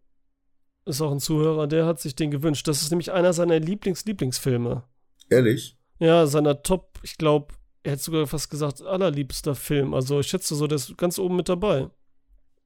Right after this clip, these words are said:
Speaker 2: Okay.
Speaker 1: Ja. Muss ich, werde ich dann jetzt im Nachhinein, wenn er den Podcast gehört hat oder wie wir es hierzu gesagt haben, mal fragen, was er so an dem Film so besonders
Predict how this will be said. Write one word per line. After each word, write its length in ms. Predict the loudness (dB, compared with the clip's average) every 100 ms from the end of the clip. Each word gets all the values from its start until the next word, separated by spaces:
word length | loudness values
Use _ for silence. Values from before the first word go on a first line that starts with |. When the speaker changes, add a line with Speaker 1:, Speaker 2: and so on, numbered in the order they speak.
| _ _ _ _ -16 -16 -14
Speaker 2:
Okay. 240 | -12 -2 2
Speaker 1:
Ja. 180 | 2 0 _ _ _ _ _
Muss 180 | -2 0
ich, 120 | 2
werde 140 | 4 4
ich 100 | 4
dann 140 | 2
jetzt 280 | 2 0 -2
im 160 | -2 0
Nachhinein, 480 | 0 2 0 2 2
wenn 80 |
er 60 | -2
den 60 | -2
Podcast 340 | -4 -4 -6
gehört 260 | -2 -2 0
hat 220 | -4 -4
oder 540 | -8 -6 -4 -4 -8 -18 _ _ _ _ _ _ _ _ _ _
wie 140 | -4
wir 180 | 2 2
es 100 | 2
hierzu 280 | -2 -4 -4
gesagt 360 | -4 -2 -2 -2
haben, 360 | -4 -2 -6 -10 _ -20 -20 -20 -4
mal 120 | -4
fragen, 300 | 2 4 4
was 140 | 0
er 80 | -2
so 120 | -2 -2
an 60 |
dem 120 | -2
Film 260 | 0 0 0
so 100 | -2
besonders 540 | 0 0 0 -2 -6